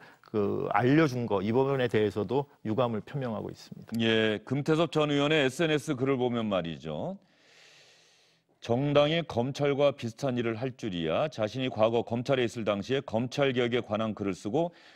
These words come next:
Speaker 2: 검찰총장의 발언을 들을 때와 지금 이번에 경고를 받으면서 똑같은 생각이 들었다. "조국 사태, 윤미향 사태에 대해서 당 지도부는 함구령을 내리고 국회의원들은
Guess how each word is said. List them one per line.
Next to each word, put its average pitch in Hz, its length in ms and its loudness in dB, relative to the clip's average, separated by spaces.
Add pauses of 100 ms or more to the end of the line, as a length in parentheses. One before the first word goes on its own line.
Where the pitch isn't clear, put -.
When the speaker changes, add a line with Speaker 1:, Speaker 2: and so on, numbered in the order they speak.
(120)
Speaker 2:
검찰총장의 131 960 0
발언을 127 460 2
들을 113 280 -2
때와 120 520 2 (380)
지금 147 460 0
이번에 131 580 2
경고를 139 480 2
받으면서 110 1300 -2
똑같은 170 420 0
생각이 120 380 0
들었다. 85 580 -8 (1080)
"조국 151 280 4
사태, 135 420 2
윤미향 151 460 2
사태에 135 500 0
대해서 107 360 0
당 117 320 0
지도부는 123 500 -4
함구령을 156 720 -2
내리고 98 480 0 (380)
국회의원들은 110 1800 0